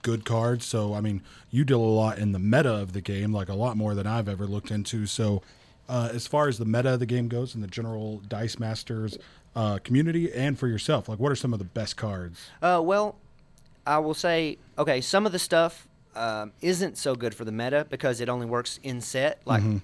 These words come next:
Speaker 2: uh, for example, there's a unicorn that gives plus two, plus two to all good characters. And, um, there's a treant that also gives m-, bad characters minus two, minus two. So that's really cool in the set.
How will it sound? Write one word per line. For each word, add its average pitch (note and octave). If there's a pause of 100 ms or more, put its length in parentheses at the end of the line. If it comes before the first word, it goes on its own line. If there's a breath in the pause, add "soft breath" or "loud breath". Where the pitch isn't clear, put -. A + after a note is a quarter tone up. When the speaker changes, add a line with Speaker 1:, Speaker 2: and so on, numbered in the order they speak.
Speaker 2:
uh, A#2
for C3
example, B2
there's A2+
a A2
unicorn B2
that A2
gives A2+
plus -
two, C#3
plus C3
two B2+
to A2
all A2
good B2
characters. - (460 loud breath)
And, A#2+ (220)
um, A2
there's A#2
a A2+
treant F3+
that A2
also B2+
gives A2
m-, A2+
bad D3
characters A#2+
minus A#2+
two, G#2+
minus C3+
two. - (400 loud breath)
So E3+
that's D#3+
really D#3+
cool D#3+
in C#3+
the B2+
set. F#3